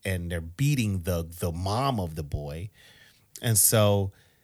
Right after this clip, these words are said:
they fi-, they think that they get a breakthrough. The family visits them at their hotel, um, because they chose to, to meet the mom at the work to say, "Hey,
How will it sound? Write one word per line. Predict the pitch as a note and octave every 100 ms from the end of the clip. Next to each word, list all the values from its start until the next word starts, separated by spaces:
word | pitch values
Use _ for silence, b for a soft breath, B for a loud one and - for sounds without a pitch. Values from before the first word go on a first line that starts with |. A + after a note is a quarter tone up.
| b b b b b _ _ _
they | A#2+
fi-, | A2 - C#3
they | - C3
think | A2 D3+ D#3+ D3+
that | D3 B2+
they | B2+ A#2+ G2 - _
get | - B2
a |
breakthrough. | F#2+ G#2 G#2 A2 - D3 E3 - _ _ _ _ _ _ _ _ -
The | A#2+
family | G2 - C#3 C3+ B2+
visits | G#2+ A2 A2 -
them | - G#2+ G2+ F#2+ F#2 F#2+ -
at | G2+ F2+
their | - F2+
hotel, | G#2 F#2 - F#2 D#2+ - - - _ _ _ _ _ _ -
um, | G2 F2+ E2+ - - _ _
because | A2 - A#2 G2 F2+ E2+ - _ b b b b
they | A#2+ A#2
chose | - A#2+ A2 G2+ -
to, | G#2 F#2+ F#2 -
to | -
meet | G2 G#2 G#2
the | F#2+
mom | F#2+ F#2+ F#2
at | F#2
the | F2+
work | E2+ F#2 F2
to | F#2+
say, | -
"Hey, | E2 E2+ E2+ -